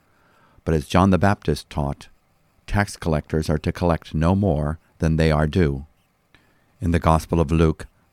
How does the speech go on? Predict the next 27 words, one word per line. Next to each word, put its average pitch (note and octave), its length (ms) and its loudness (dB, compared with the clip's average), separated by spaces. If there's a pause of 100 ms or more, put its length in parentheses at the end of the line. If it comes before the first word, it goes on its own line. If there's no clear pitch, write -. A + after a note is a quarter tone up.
chapter - 340 0
three, D#2+ 520 -2 (280)
verse E2+ 240 2
thirteen, D2+ 680 -2 (760)
"Whereas G2+ 360 6
Caesar's G2 420 2
image E2 280 2
is E2 120 0
stamped G2 360 -2
on E2+ 100 2
the D#2+ 80 2
Roman E2 320 2
coin, D#2+ 500 0 (520)
the F#2+ 160 -2
image A#2+ 240 2
of D#2 180 -2
God F2 300 2
is D2+ 120 -2
stamped F2+ 420 -2
on D2+ 200 0
you, D#2+ 320 0 (760)
and D#2 140 -2
therefore D#2 460 2
you E2 280 0
belong D#2 400 0
to D#2+ 120 -4
him. C#2 420 -2